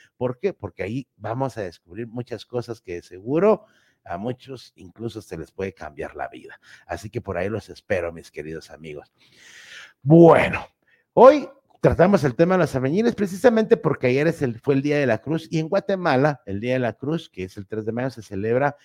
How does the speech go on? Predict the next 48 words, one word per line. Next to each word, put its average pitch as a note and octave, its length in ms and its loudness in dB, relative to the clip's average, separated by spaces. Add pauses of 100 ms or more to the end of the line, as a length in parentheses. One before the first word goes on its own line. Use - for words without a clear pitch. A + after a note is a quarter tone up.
el, D#3+ 280 -4 (200)
como G#2+ 400 -10
el A2 140 -4
Día B2 160 -2
de A#2 40 -4
los G#2+ 180 -8
Albañiles. F2 560 -14 (320)
Algo B2 280 -4
muy B2+ 200 -6
bonito B2+ 300 -8
es - 100 -14
que A2 60 -10
en F2+ 80 -14
todas B2 180 -4
las A#2+ 160 -6
construcciones G#2+ 680 -14
usted G2+ 240 -14
encuentra G#2+ 380 -12
una G#2 140 -12
cruz - 280 -18
adornada, A#2+ 840 -2 (300)
con F2+ 160 -12
papel G#2 340 -4
de G2 140 -8
China, A#2 400 -10
papel G2 380 -8
crepeo, - 380 -10
con E2+ 280 -20
nylons, A2 520 -2
como - 220 -20
dicen F#2+ 260 -14
por E2 200 -16
ahí. A2 240 -10 (360)
Eh, B2 240 0
es C#3 200 -2
una B2 280 0
fiesta A2+ 340 -6
muy A2 120 -4
bonita. A#2+ 360 -2
Es C3 260 -2
más, D3+ 180 0
a G#2+ 100 -6
muchos B2+ 360 -6
de B2 100 0
los G2+ 180 -10
albañiles G#2 440 -8
hoy A2 100 -8
día A#2+ 300 -2